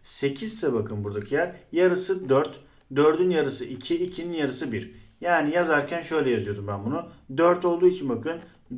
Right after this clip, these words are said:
dört tane yazı yazıyorum. Sonra dört tane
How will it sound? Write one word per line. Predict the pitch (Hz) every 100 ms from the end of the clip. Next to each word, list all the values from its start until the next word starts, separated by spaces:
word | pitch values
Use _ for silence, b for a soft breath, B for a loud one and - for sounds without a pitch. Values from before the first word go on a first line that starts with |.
| 123
dört | 170 185 185 -
tane | 170 160 165 165 165 B -
yazı | 127 143 147 175
yazıyorum. | 165 151 139 117 143 - B B
Sonra | - 156 156 156 139
dört | 170 180 -
tane | 143 135 151 160